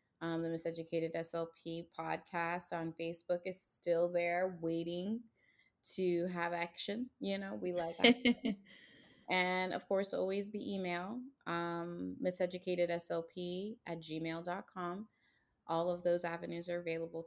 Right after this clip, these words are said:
Speaker 1: to you. So reach out, let us know. We're happy to listen. Um, and I hope you have a great, great Tuesday or Wednesday or Saturday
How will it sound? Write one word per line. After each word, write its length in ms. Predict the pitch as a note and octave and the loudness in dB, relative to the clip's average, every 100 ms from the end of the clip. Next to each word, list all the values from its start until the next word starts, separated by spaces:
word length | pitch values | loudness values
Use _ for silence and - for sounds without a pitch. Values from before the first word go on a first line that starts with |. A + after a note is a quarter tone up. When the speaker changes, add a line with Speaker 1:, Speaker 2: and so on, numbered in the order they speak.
| - | -8
Speaker 1:
to 60 | |
you. 240 | E3 E3 E3+ | -6 -4 -2
So 540 | - - E3+ E3 E3 E3+ | -2 0 0 -2 -2 -4
reach 300 | G3 - G3 | -6 -4 -4
out, 380 | F#3+ G#3 A#3+ - | -2 -4 -6 -2
let 200 | F3+ F#3 | 0 0
us 200 | F3+ F#3+ | -2 -4
know. 300 | F#3 G3 A3 | -4 -4 -4
We're 120 | F#3 - | -6 -6
happy 280 | D#3+ E3+ | -8 -6
to 80 | F3 | -6
listen. 640 | F3 F3+ - G3+ G#3+ A#3+ B3 _ _ _ _ _ _ _ | -2 -4 -2 -2 0 -2 -6 _ _ _ _ _ _ _
Um, 680 | E3+ E3+ E3+ E3+ E3+ F3 F3+ _ _ _ _ | -4 -2 -2 -4 -6 -8 -12 _ _ _ _
and 140 | G3 G3+ | -4 -2
I 60 | |
hope 200 | G#3 G#3+ | 0 0
you 120 | A3+ A3+ | 0 0
have 160 | G#3+ | 0
a 40 | F#3+ | -2
great, 600 | F3 E3+ F3 F#3 G3 - | -4 -2 2 2 0 -2
great 320 | F3 F3 F3 | 0 0 -2
Tuesday 600 | F#3 F3+ - E3+ - - _ _ _ _ _ _ _ _ _ _ _ _ _ _ - | -4 -4 -4 -4 -4 -6 _ _ _ _ _ _ _ _ _ _ _ _ _ _ -2
or 180 | F3 | 2
Wednesday 640 | F3+ F3 F3 - - - - F3+ _ _ - | 4 4 2 -2 -6 -8 -10 -18 _ _ -8
or 120 | E3 | -4
Saturday 720 | - E3 E3 E3 D#3 D#3+ | -2 0 0 -2 -4 -8